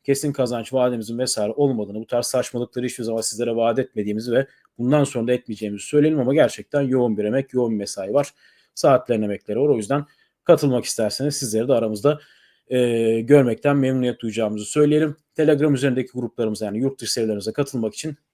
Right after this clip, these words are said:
Instagram adresimiz var, Telegram adresimiz var. Bunları, e, videomuzun açıklamalar kısmında ve altta sabitlenmiş ilk yorumda bulabiliyorsunuz. Herhangi birine ulaşırsanız sevgili dostlar fiyat bilgisini sizlere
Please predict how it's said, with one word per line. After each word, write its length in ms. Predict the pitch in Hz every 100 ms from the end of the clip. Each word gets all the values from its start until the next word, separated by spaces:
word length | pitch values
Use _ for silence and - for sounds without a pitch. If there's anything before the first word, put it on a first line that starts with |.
| -
Instagram 500 | 151 143 147 123 120
adresimiz 460 | 113 110 - 107 113
var, 160 | 131
Telegram 360 | 131 123 120 131
adresimiz 460 | 123 127 139 123 139
var. 180 | 135
Bunları, 360 | 131 127 135 139 - _ _ _
e, 260 | 117 120 117
videomuzun 400 | 135 135 123 127
açıklamalar 560 | 117 139 123 127 131 135
kısmında 380 | - 135 143
ve 80 | 143
altta 280 | 117 131 123
sabitlenmiş 600 | - 120 110 110 107 107
ilk 220 | 131 -
yorumda 360 | 107 113 139 135
bulabiliyorsunuz. 720 | 135 127 110 107 - 139 -
Herhangi 320 | 127 131 113
birine 120 | 104 107
ulaşırsanız 460 | 120 120 - 107
sevgili 280 | 107 98 101
dostlar 360 | 104 - 131 -
fiyat 280 | 123 107 104
bilgisini 340 | 101 - 131
sizlere 380 | - 101 139